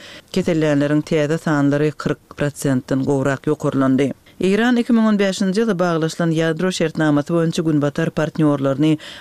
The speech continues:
aýyplamak oýnuny oýnamakda aýplady. Bu şertnamany dikeltmek maksady bilen dowam edýän gepleşiklere gatnaşýan Ýewropaly diplomatlaryň Tehranyň şertnama laýyk gelmeýän täze teklipleri hödürleýänligini aýtmagynyň ýabat geldi.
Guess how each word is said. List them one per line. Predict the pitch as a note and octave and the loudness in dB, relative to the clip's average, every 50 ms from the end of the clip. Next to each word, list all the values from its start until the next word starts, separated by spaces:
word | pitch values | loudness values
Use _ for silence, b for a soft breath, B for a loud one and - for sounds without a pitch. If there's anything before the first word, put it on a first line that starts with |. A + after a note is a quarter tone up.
| B - | B -2
aýyplamak | F#3 F#3 F3 - - D3+ D3+ D#3+ F3 E3+ - | 0 0 0 -2 -2 -2 0 0 0 -2 -2
oýnuny | - E3+ E3 D#3 D#3 D3+ D#3 D#3+ | 0 0 2 2 2 2 2 2
oýnamakda | C3+ D3+ D#3 D#3 D3+ C#3+ D3 C#3+ - - - D3+ | 2 0 0 0 0 0 0 -2 -4 -4 -2 -2
aýplady. | C#3+ - - D3 C#3 D3+ D3+ C3+ B B B B B - | -2 -2 -2 -2 0 0 -2 -2 B B B B B -4
Bu | - F3+ | -2 -2
şertnamany | F#3 - G#3 G3+ - F#3+ F#3 F3+ F3+ F3+ F3 F3 F3 F3+ E3+ | 0 0 -2 -2 0 0 0 2 2 2 2 2 0 0 0
dikeltmek | D#3+ D#3+ - - E3+ D3+ D3 - E3 F3 F3 - | -2 -4 -2 -2 -2 -2 -2 -2 -2 -2 0 0
maksady | F3 E3 E3 - E3+ D#3 D3+ D#3+ | 0 -2 0 0 -2 -2 0 0
bilen | D#3 F3 F3+ F3+ | 0 0 0 2
dowam | E3+ D#3+ D3+ D3+ D3 D3+ | 2 2 2 2 2 2
edýän | D#3 D3 D3 D3+ D3 D3 | 0 0 0 0 0 0
gepleşiklere | C#3 D3 - - C#3+ C#3 - - - D3 D3 C#3+ D#3+ | 0 -2 -2 -2 -4 -4 -4 -4 -2 -2 0 0 0
gatnaşýan | E3 D#3+ D3+ - - D3+ D3 - - D3+ D3 D3+ | 0 -2 -2 -2 -2 -2 -2 0 0 2 2 2
Ýewropaly | D3 C#3+ C#3 D3+ C#3+ - D#3+ D3+ D#3+ D3 | 2 2 0 0 0 0 -2 -2 -2 -2
diplomatlaryň | D3+ - D3+ D3+ D3 D3 C#3+ C#3 - D#3 D3+ E3+ E3 B B B B B B - | -2 -2 0 0 0 0 0 -2 -2 0 0 0 -2 B B B B B B -4
Tehranyň | - F#3+ - - F#3 E3+ E3 E3+ F3+ F3+ | -4 -2 0 0 0 0 2 2 0 0
şertnama | - - F3+ F3 - - F3 E3 D#3+ D#3 D#3+ E3 E3+ E3+ | 0 -2 -2 -4 -2 -2 0 0 2 2 2 2 0 0
laýyk | E3 E3 D#3+ D#3 D#3 D3+ - - | 0 0 0 0 0 -2 -2 -2
gelmeýän | E3 E3 D#3+ D#3+ E3 E3 E3 D#3+ | -2 0 2 2 2 2 2 0
täze | D#3 E3+ D#3+ D3+ C#3+ D#3 | 0 0 0 0 0 -2
teklipleri | D3+ - D#3+ D3 - D3+ D3 C#3 - - C#3 C#3 D3 D3 | -2 -2 -4 -2 -2 -2 -2 -2 -2 -2 0 0 0 0
hödürleýänligini | E3 D#3+ C#3+ D3+ C#3 C#3 C#3 C#3 C#3 C#3 C#3 C#3 C#3 C#3 D3 D3 C#3+ | 0 0 0 -2 -2 0 0 2 2 2 2 2 2 2 2 2 0
aýtmagynyň | C#3 - D3 C#3 C3+ C#3 C#3+ D3 | 0 -2 -2 0 0 2 0 0
ýabat | - D#3 D#3 D3+ C#3+ D3+ C#3 C#3 C#3 C#3+ C#3 C#3+ D3+ D#3 E3 - | 0 0 0 0 0 0 0 0 0 0 0 0 0 0 -2 -2
geldi. | - B2+ B2+ B2+ B2 C#3+ C#3 | -2 -2 0 0 0 0 -2